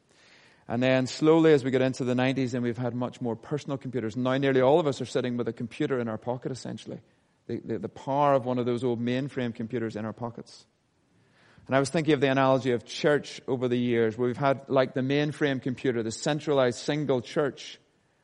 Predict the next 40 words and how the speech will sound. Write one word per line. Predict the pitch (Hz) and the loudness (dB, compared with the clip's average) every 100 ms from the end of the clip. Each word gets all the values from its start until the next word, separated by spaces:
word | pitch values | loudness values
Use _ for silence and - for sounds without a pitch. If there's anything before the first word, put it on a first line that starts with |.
| _ | _
highly | - 135 131 120 | -2 2 2 2
vertically | 113 143 147 131 127 | 4 4 4 2 2
integrated, | 135 139 139 127 120 | 2 0 0 2 0
as | 117 123 | -2 -2
he | |
would | 117 | -4
have | 113 | -4
said | 127 117 | -2 -2
in | 113 | -2
this | 110 | -4
book, | - 107 - - _ | -4 -6 -6 -20 _
where | 123 | 0
it | |
was | 127 | 4
all | 143 135 | 4 4
quite | 151 131 | 4 2
hierarchical | 123 127 127 135 131 127 123 120 | 4 4 6 2 0 -2 0 -2
and | 110 | -4
controlled | 120 - 131 123 | -8 -2 -2 0
what | 117 | -2
we | 117 | -2
did. | 120 123 117 _ _ _ _ _ _ _ | -2 -2 -4 _ _ _ _ _ _ _
And | 120 | 0
then | 135 | 0
we've | 135 127 | 0 0
seen | 143 135 | 0 0
the | 127 | 4
rise | 127 127 131 | 4 6 2
of | 127 | 0
different | 139 135 127 | -2 -2 -4
denominational | 135 131 127 127 123 - 117 | -2 0 0 0 -2 -4 -8
streams | - 139 135 135 131 127 | -2 0 0 0 -4 -4
and | 117 | -2
network | 127 - 127 - | -2 -2 -4 -4
churches. | 123 113 113 113 | -4 -4 -4 -4
And | 123 127 | -4 -2
now, | 123 147 170 | -2 0 0
in | 160 143 | 0 0
a | 123 | 0
way, | 123 123 131 117 104 | 0 2 2 0 -4